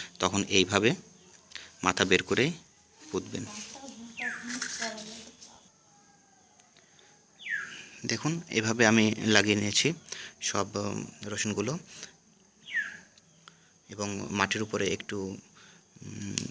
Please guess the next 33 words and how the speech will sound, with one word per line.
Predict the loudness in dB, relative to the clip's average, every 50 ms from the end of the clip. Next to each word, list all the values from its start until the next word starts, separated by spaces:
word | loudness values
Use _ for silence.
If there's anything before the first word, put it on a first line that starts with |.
| -8 -12 -8
মাথা | -4 -2 -2 0 0 2
বের | 4 4 4 4
করে | 4 6 6 6
রাখতে | 6 4 0 -4 -8
হবে | -6 -4 -4 -4 -6 -6 -8 -14 -20 -20 -20 -20 -20 _ -14
এবং | -12 -10 -8 -8 -10 -2 0
পরবর্তীতে | 2 4 4 4 2 0 -2 -2 -2 2 2
এই | 4 4
মাটিগুলো | 4 2 2 2 0 0 0 0 0
এভাবে | 0 0 0 -2 -4 -2 -4 -4
আপনি | -4 -4 -2 -2 -2 -2 -2 -4
রসুনগুলো, | -4 -2 0 0 0 0 -2 0 0 0 0 0 -2
আহ, | -6 -12 -18 -20 -20 -20 -20 -20 _ -16 -12 -10 -8 -6
মাটিগুলো | -4 -4 -2 0 0 0 -2 0
দিয়ে | 2 2 2 2
এভাবে | 2 -2 -2 -2 0
রসুনগুলো | 0 0 0 0 0 -2 0 0
ঢেকে | 0 -2 0 0 0
দেবেন। | 2 2 4 4 2 2 -2 -8 -18 _ _ _ _ _ _ _ _ _ _ _ _ _ _ _ _ -20 -20 -20 -20 -20 _ -14 -4 -2
মাথাটা | -2 -2 0 0 0 0
একটু | 0 0 4
বের | 6 6 6 6
হয়ে | 4 4 6
রাখবেন, | 6 6 4 4 0 0 0 0
বের | 2 2 2 4
করে | 4 4 4
রাখবেন, | 4 4 2 0 -2 -2
বেশি | 0 0 -2 -2 -2
ভিতরে | 0 2 4 4 4
দেবেন | 4 2 2 2 2
না, | 0 0 -2 -4 -6 -6 -6 -6 -6 -6 -6 -2
তাহলে | -2 0 2 4 4 6 6 6 4 4 2 0 -4 -4
পরে | -2 0 2